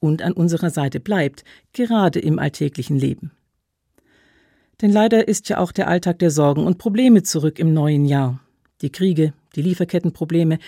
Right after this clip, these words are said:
Kostenexplosion, damit fest verstrickt der Streit um die Energiepolitik, Lehrermangel, Pflegenotstand und so weiter und so weiter. Hoffentlich ist Weihnachten da nicht einfach vorbei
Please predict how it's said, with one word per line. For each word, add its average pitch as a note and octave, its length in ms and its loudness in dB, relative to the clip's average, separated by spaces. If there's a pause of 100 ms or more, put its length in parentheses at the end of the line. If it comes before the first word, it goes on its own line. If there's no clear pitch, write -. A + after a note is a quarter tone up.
(200)
Kostenexplosion, F3 1120 -2
damit D#3+ 280 0
fest - 320 -4
verstrickt - 500 -6
der D3+ 80 -4
Streit - 400 -4
um D3 80 -2
die - 80 -6
Energiepolitik, D#3+ 840 -4 (320)
Lehrermangel, F#3+ 560 4
Pflegenotstand F3+ 760 0
und G3 160 -2
so D#3+ 140 -4
weiter D3+ 260 -2
und F3 140 0
so D3 160 -6
weiter. D#3 340 -2 (760)
Hoffentlich G#3 680 0
ist F3 300 -4
Weihnachten E3+ 640 0
da D3 240 -2
nicht E3+ 280 -4
einfach D#3 280 -4
vorbei D#3 580 -6